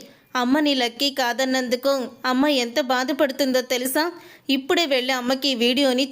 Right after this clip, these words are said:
చూపిస్తాను, రికార్డు వినిపిస్తాను" అని అంటూ ఉంటాడు. బాలు అయితే, "రేయ్, ఏం చెయ్యాలో నాకు తెలుసులే" అని అంటూ ఉంటాడు మనోజ్.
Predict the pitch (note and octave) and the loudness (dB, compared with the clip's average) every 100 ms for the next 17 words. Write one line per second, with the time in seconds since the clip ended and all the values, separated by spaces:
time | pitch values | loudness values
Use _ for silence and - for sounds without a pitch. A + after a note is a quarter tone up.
0 | E4 C4+ D#4 - C#4 C4 C4+ B3+ A#3+ C#4+ | 0 2 0 0 -2 0 0 0 0 -2
1 | C#4 B3+ B3 B3 C#4+ D4 - C4 C4+ C#4 | -2 -2 -2 -2 -2 -2 -2 -2 0 -2
2 | C4+ - - - D#4 D#4+ C4 A#3 A#3 C4+ | -4 -16 -20 -6 -2 0 0 -2 -2 0
3 | C4 B3 C4 B3 C4+ C4+ - - _ _ | 0 0 0 0 0 -2 -6 -16 _ _
4 | _ _ - A3 A#3+ B3 C4 C4 B3 C4+ | _ _ -6 0 0 2 2 2 0 -2
5 | C#4 A#3 E3 - - A#3+ B3 G#3+ - - | -2 -4 -12 -12 -2 0 0 -4 -12 -2
6 | B3+ A#3 C4 C#4+ C4 B3 B3 B3+ A#3+ A#3+ | 2 2 2 0 2 0 0 -2 -2 -2
7 | B3 A#3+ B3 C4 B3+ - - - D#4+ F4 | -2 -2 0 0 0 -6 -20 -6 -2 0
8 | C#4+ B3 A#3 C#4 C4 A3+ B3 B3 C4+ B3 | 0 -2 0 2 2 0 0 0 2 2
9 | A3 B3 B3 | 0 0 -2